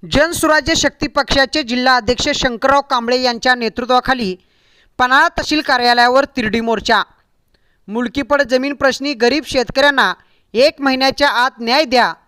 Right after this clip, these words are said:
अन्यथा अधिकाऱ्यांना बांगड्या भरू, जिल्हा अध्यक्ष कांबळेंनी प्रशासनाला दिला इशारा. गेल्या अनेक वर्षांपासून कसत असलेल्या मुलकीपड,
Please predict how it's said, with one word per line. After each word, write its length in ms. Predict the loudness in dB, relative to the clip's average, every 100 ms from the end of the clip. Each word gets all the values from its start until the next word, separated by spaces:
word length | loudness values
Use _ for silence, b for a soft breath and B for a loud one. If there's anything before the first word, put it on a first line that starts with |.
| _ _ -6
अन्यथा 520 | -4 -2 -2 0 2
अधिकाऱ्यांना 560 | 0 -4 -2 0 2 0
बांगड्या 380 | 0 0 0 4
भरू, 340 | 4 2 -2 -8 _ _ _ -12
जिल्हा 260 | -6 0 0
अध्यक्ष 320 | 0 -2 0
कांबळेंनी 720 | 0 0 0 2 2 0 -6 -10 _ _
प्रशासनाला 680 | -2 2 2 0 0 0 0
दिला 260 | 0 0 0
इशारा. 480 | -2 0 2 2 0 _ _ _ _ _ _ _ _ _ _ -4
गेल्या 240 | 0 2
अनेक 420 | 2 0 -2 0 0
वर्षांपासून 720 | 0 0 0 0 0 -2 -6 -4
कसत 300 | 0 0 2
असलेल्या 400 | 0 0 2 2
मुलकीपड, 680 | 0 -8 -4 -2 2 2